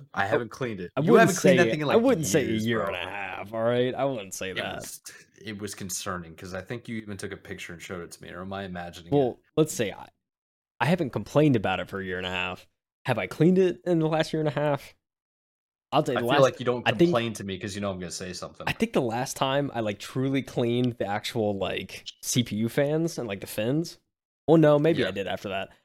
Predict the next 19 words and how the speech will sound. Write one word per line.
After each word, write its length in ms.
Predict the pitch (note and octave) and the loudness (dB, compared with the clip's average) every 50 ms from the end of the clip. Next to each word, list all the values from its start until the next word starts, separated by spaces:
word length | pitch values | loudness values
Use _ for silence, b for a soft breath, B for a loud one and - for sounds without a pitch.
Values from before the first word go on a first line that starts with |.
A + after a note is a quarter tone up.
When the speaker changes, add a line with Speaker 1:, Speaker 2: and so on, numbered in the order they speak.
| - _ | -12 _
Speaker 2:
I 60 | - | 0
remember 220 | D3+ F3 F#3 F#3+ F3 | 4 4 4 4 4
the 140 | C3+ B2 A2 | 2 2 0
last 240 | G#2 G#2 A2+ A#2+ | 0 -2 -4 -4
time 120 | - C3 G#2 | -4 -6 -6
I 40 | E2+ | -6
seriously 540 | - - - - A2 G#2+ A#2 A#2 - D#3 | -8 -10 -8 -6 -4 -2 -2 -2 -4 -6
cleaned 220 | C3+ - D#3 D#3 D#3+ | -2 -2 0 0 0
it 60 | D#3+ | -2
was, 120 | G#2+ G#2 | -4 -4
like, 200 | G2 F#2+ F2+ F2+ _ | -6 -6 -6 -8 _
February 440 | _ - B2+ B2 A#2+ A2+ G#2 G2+ G#2 | _ -4 -4 -2 0 -2 -2 -2 -4
twenty 240 | - - A#2 G#2 | -4 -4 -4 -4
twenty, 300 | G2+ - G#2 G#2 A#2+ C3+ | -4 -6 -4 -2 -2 -2
right 200 | A#2+ A2+ G#2+ A2 | 0 0 -2 -2
before 200 | G#2 - - - B2+ | -2 -2 -2 -2 -2
pandemic. 480 | - A2+ G#2 F#2+ G2+ A2 B2 C#3 D3 - - E3+ - - | 0 -2 -4 -2 -2 0 0 -2 -2 -2 -6 -8 -4 -2
<laughs> 160 | - F4+ - | -2 -2 -2
So, 600 | - - - - - C3 - - E3 C#3+ C3 A#2+ | -2 -4 -2 0 0 -2 0 2 2 2 2 0